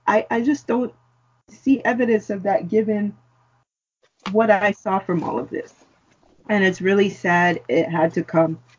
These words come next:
to this point. At the same time, the positive of it, since we have to look at dialectically, the positive is that we understand that Michael Jackson had a problem, and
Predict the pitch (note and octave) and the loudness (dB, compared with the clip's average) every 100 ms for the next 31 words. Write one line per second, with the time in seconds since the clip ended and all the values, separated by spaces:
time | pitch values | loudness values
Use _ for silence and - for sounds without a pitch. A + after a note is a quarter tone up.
0 | _ - _ E3+ F3 - - D#3+ - - | _ -20 _ -2 -2 -2 -2 -2 -2 0
1 | D#3+ D3 - _ _ _ - F#3 G#3+ - | 0 0 -4 _ _ _ 0 4 4 2
2 | F#3+ F#3 - F3+ F3+ F3+ F3+ F3 - G3 | -2 -2 -2 0 0 -4 -6 -8 -6 0
3 | G3 G3+ F#3 F3 E3+ E3 _ - E3 D#3 | 2 2 0 0 -2 -4 _ 2 2 2
4 | E3 - - D#3+ C#3+ D#3+ D#3 D#3+ E3 F3 | 0 -2 -4 -8 -6 0 0 2 0 0
5 | F#3 - F3+ F#3+ A3+ B3+ - G#3+ F#3 F#3 | -2 0 2 4 4 2 0 2 4 4
6 | - _ - F#3+ - G3+ A3 A#3+ G#3+ G3+ | 2 _ -8 -6 2 6 6 6 2 2
7 | G3 - F#3+ F3+ F#3 F#3 - _ _ _ | 0 -2 0 0 2 2 0 _ _ _
8 | _ _ _ - _ _ - _ _ - | _ _ _ -20 _ _ -20 _ _ -12
9 | F#3 G#3 G3+ F#3+ F#3+ F#3 - F3+ F3 E3+ | -4 0 2 2 2 0 0 0 2 0
10 | - D#3+ E3+ D#3+ D#3+ - - E3 - D#3+ | 0 -2 -2 2 2 2 -2 -8 -6 -2
11 | D#3+ D#3+ D#3+ E3+ D3 D3 C#3+ C#3+ C#3+ _ | 0 2 0 0 -2 -2 -2 -2 -4 _
12 | _ _ - E3+ E3 D#3 D3+ D3+ | _ _ -4 0 2 2 -2 -6